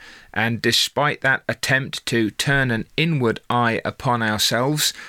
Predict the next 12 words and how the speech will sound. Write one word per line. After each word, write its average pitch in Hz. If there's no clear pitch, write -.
nevertheless 120
we 107
won't 117
see 135
the 107
things 107
that -
we 117
need 117
to 123
really 107
see. 104